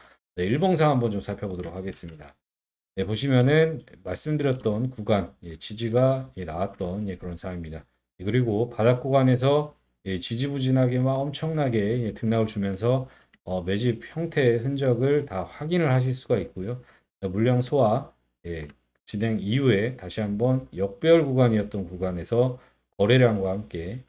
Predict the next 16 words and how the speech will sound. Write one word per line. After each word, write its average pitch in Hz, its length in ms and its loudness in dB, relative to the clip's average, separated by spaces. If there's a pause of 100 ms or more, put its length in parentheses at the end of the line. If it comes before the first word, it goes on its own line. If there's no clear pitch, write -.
(120)
예, 80 320 -8
폭발적인 131 680 -4
시세 131 300 -4
분출, 98 440 -4
단기적으로 98 480 -6
좀 90 140 -10
급등했고, 107 800 -8 (400)
예, 98 40 0
오만 120 260 4
삼천구백 131 560 0
원 113 120 0
찍고 135 380 -4
다시 98 360 -6
절반 101 360 -4
정도 98 300 -2
되돌림 85 460 -6